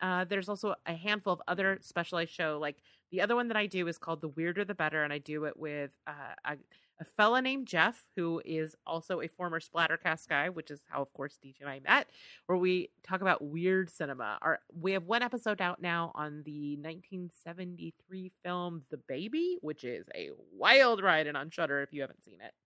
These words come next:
Um, and, uh, I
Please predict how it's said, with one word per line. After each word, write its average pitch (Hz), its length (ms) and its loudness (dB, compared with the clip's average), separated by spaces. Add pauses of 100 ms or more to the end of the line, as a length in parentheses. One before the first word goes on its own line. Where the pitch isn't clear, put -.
(680)
Um, 185 640 0 (160)
and, 214 580 0
uh, 226 500 2
I - 120 4